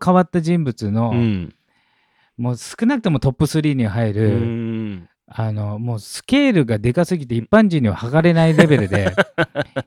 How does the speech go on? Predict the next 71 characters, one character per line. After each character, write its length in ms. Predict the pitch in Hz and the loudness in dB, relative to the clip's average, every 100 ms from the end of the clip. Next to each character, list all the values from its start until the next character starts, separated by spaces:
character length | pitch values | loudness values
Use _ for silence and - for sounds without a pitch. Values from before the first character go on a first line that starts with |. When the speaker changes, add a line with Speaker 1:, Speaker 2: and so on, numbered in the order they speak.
| - | -10
Speaker 2:
<laughs> 840 | - - - - - _ _ - | -16 -18 -20 -20 -20 _ _ -8
Speaker 1:
の 140 | 160 151 | 2 2
人 180 | - 131 | 4 2
な 100 | 101 | 0
ん 60 | |
で 80 | 92 | -6
す 120 | - | -10
よ。 80 | 98 | -6
Speaker 2:
な 200 | 113 120 | -2 -2
る 120 | 120 | -2
ほ 60 | 107 | -2
ど。 80 | 113 | 2
Speaker 1:
で、 60 | |
ま 160 | 202 294 | 4 2
ず、 280 | 240 196 135 | 2 0 0
ま 120 | 160 | 0
あ、 60 | 120 _ | -2 _
宗 380 | - - 294 277 | -8 -2 0 0
教 220 | 302 302 | 0 0
家 100 | 294 | -2
っ 40 | |
て 100 | 240 | -2
い 40 | 247 | -6
う 20 | |
か、 140 | 127 | -4
霊 220 | 120 220 | 2 4
能 140 | 285 294 | 4 2
者 140 | 147 | 2
み 100 | 107 | 0
た 80 | 104 | -2
い 60 | 98 | -6
な 80 | |
人 100 | 98 | 0
な 80 | 139 | 2
ん 60 | 131 | 4
で 60 | |
す 60 | 117 | 2
ね。 100 | - | -2
Speaker 2:
う 40 | |
ん 20 | - | -2
う 180 | 107 | -6
ん 20 | 98 | -8
う 20 | |
ん。 40 | 123 | -4
Speaker 1:
あ 120 | 117 | -2
の、 260 | 110 104 101 _ _ _ _ _ _ _ - - _ | 0 -2 -6 _ _ _ _ _ _ _ -20 -20 _
大 240 | 185 233 | 4 4
元 300 | 226 220 202 | 4 0 0
っ 60 | 190 | -2
て 40 | - - | -2 0
言 80 | |
っ 80 | - | 0
て、 160 | - 147 | 0 -2
Speaker 2:
は 60 | 131 | -2
い。 80 | - _ _ _ | -6 _ _ _
Speaker 1:
え 180 | 127 123 | -4 -2
ー 40 | 117 | -2
と、 360 | 123 110 113 - _ | -4 -6 -8 -16 _
本 200 | - 311 | -4 2
当 100 | - | 6
は 100 | 233 | 6
大 140 | 156 170 | 8 6
元 260 | 160 165 | 4 0
な 100 | 151 | -2
ん 60 | 113 | -4
で 80 | 95 | -8
す 120 | - | -8
け 80 | 117 | 0
ど、 200 | 123 95 | 2 2
Speaker 2:
う 40 | |
ん。 180 | - | 0